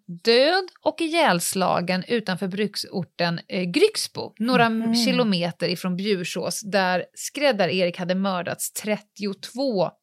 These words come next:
Speaker 1: år
Speaker 2: Mm.
Speaker 1: tidigare.
Speaker 2: Mm.
Speaker 1: Och nu, Anna Jinghede,
Speaker 2: Ja.
Speaker 1: nu var det andra tider. Ska, ska vi säga något om Harry Söderman?
Speaker 2: Åh! <laughs> Oj, oj, oj. Ja, gärna.
Speaker 1: Ja.
Speaker 2: <laughs>
Speaker 1: Ja.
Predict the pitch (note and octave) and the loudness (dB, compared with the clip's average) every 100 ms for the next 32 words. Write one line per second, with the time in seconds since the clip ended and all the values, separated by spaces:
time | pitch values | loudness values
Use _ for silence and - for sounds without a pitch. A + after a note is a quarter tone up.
0 | - _ C#4+ G#3+ - F3+ - A#3 G#3 G3 | -20 _ 0 0 -2 -4 -6 2 6 6
1 | F3 G3 - B3+ A#3+ G#3+ G#3+ A#3 - - | 4 0 -2 -2 0 2 0 -2 -8 -12
2 | - - _ - D#4+ F4 G#4+ D4 A3+ C4+ | -14 -20 _ 2 2 4 4 6 6 4
3 | D4+ A3+ A3+ C#4 A3+ F#3 E3 - D4+ G4 | 4 4 4 2 2 2 0 2 6 6
4 | G4+ G3 D#3+ B3 F#4+ G#4 F4+ B3 A3 A3 | 6 4 2 0 4 4 6 4 2 2
5 | A#3 G3+ E3+ D3 F#3+ _ - _ _ _ | 2 4 4 2 -2 _ -20 _ _ _
6 | _ _ - - C4 - - D4 F4+ G4+ | _ _ -8 -4 -4 -4 -2 0 4 4
7 | A4 F#4+ C4 A3+ A#3+ G#3+ G#3 G#3 A3+ F3+ | 4 2 2 2 4 6 4 4 4 4
8 | E3+ E3 D#3 F4 G#4 G#4+ G4 - - - | 2 0 8 10 12 12 10 8 2 2
9 | - - - D4+ - - C#4+ F#4 F4+ E4 | -2 -4 -6 -6 -6 2 6 6 4 4
10 | D#4 B3+ A3 G3+ - - A#3+ A#3+ C4+ C#4 | 4 4 2 -4 -16 -8 2 6 8 8
11 | B3 C4+ - A3 E3 B3 F4 A4+ C4 - | 6 6 4 4 6 8 8 4 -2 -4
12 | - - - D#4+ - C#4+ A#3 D4 | -14 -16 2 2 6 4 6 6